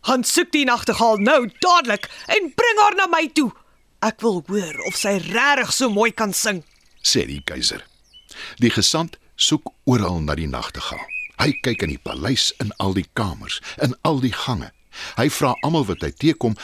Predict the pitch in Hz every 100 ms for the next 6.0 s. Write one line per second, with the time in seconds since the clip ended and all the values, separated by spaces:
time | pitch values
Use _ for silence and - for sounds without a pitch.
0 | - - 113 - 143 202 131 - - 73
1 | - 90 80 78 98 - - - - _
2 | _ - - - - 113 107 82 123 151
3 | 139 - - 71 69 - 101 98 67 -
4 | - 123 127 - - - 180 175 165 _
5 | _ - 110 - 87 90 - - 90 -